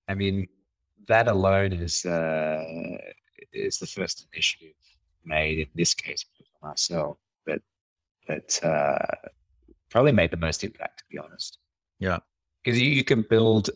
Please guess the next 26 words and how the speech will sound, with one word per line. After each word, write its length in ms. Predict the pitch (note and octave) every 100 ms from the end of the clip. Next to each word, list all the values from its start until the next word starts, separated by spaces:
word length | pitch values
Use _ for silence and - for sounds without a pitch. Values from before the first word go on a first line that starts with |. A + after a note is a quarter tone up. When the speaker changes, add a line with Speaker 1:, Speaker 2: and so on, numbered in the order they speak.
| -
Speaker 1:
uh, 400 | F2+ F2+ F2+ F2+
an 60 | F2
extremely 520 | F2+ - - G#2 F#2+
sustainable 560 | - - F#2 F#2 - -
building. 380 | F#2+ G#2 E2+ - _ _
If 140 | _ -
you 60 |
build 200 | F2 G2 F2+
it 100 | -
from 100 | -
scratch, 800 | - - C3 F#2 - - - - _ _ _ _ _ _ -
um, 680 | E2+ E2 D#2+ D#2+ D#2+ E2 - _ _ _
that 120 | G#2 A2
may 200 | G2 F#2
offset 500 | - G#2 - G#2 F#2+
all 200 | F2+ G#2+
the 100 | G#2+
gains 440 | A2+ A2+ E2 -
you 80 | E2
just 260 | E2 D#2+ -
made 320 | F2 D#2 - _ _ _ _ _ _
in 100 | F2+
energy 480 | E2 F2+ E2 D#2+ D2 -
by, 400 | E2 D#2 D#2 D2+
uh, 380 | D2+ D2+ D2+ D2+
by 120 | D2+